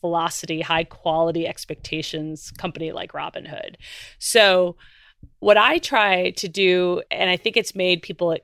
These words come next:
successful, is first prioritize the relationships. Here are all the people you need to meet,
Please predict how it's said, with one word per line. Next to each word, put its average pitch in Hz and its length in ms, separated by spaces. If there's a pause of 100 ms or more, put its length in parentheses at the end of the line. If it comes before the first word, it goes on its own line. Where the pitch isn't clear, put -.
successful, 185 640
is 160 280 (340)
first - 460
prioritize 196 640
the 156 120
relationships. - 720
Here 240 220
are 233 60
all 202 220
the 226 100
people 190 300
you 170 140
need 165 220
to - 120
meet, 160 380